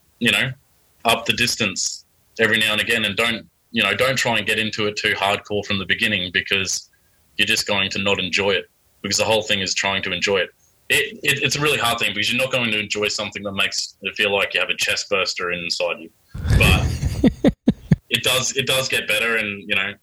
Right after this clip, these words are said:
Speaker 1: the runner's high does actually exist. Um, and I think a big thing is people probably are kind of a bit,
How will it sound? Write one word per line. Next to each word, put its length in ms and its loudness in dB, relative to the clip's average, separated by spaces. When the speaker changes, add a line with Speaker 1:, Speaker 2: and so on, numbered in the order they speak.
Speaker 1:
the 120 4
runner's 420 0
high 180 4
does 400 0
actually 340 0
exist. 480 -2
Um, 440 2
and 100 2
I 80 4
think 180 2
a 60 -2
big 200 -2
thing 200 0
is 420 -2
people 260 0
probably 380 2
are 60 0
kind 220 0
of 120 -2
a 60 -2
bit, 200 0